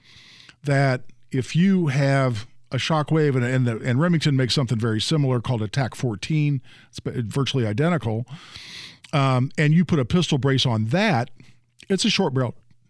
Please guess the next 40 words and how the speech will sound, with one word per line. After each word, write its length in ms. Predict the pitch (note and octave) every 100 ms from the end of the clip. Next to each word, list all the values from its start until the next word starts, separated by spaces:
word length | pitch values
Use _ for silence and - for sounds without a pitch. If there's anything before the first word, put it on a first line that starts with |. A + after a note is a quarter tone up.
| _ _ _ _ _ -
shotgun. 440 | G#3+ A3 - B2+
And 80 | B2
by 80 | F3+
the 60 |
way, 100 | E3
I 60 | G#3
see 240 | - A3+
these. 320 | F3+ E2+ - -
I've 100 | C#3
seen 120 | - C#3+
'em 60 |
in 80 | G#2+
gun 180 | E3 F3+
stores. 340 | - F3 D#3 - - - - _ _ _ _ _ -
I 80 | D3+
see 140 | E3
'em 80 | C#3
at 80 | A2+
the 80 | G2+
range. 540 | G#2 F3 F3 E3+ - - _ _ _ - - _ _ _ _ -
So 120 | - D3
people 260 | A#3 C4
have 320 | C3 F3+ A#3 G#2
these. 240 | F#2 F#2+ - - -
People 260 | A3+ A3+
are 40 | D#3+
putting 240 | - A2+
pistol 280 | A#2 A3 F3+
braces 380 | C#3 B2+ C3+ A#2
on 140 | B2
a, 120 | G#2+ G#2 - - B2+
on 80 |
a 40 | G#2
Shockwave, 680 | - A#3 - B2+ A2+ B2
this 140 | C3+ B2
fourteen 440 | - C#3 D3 C#3
inch 280 | B2 A#2+ - -
pistol 280 | - D#3 B2
grip 220 | A2 G#2+
shotgun, 540 | - F#3+ A3 G#2 G2+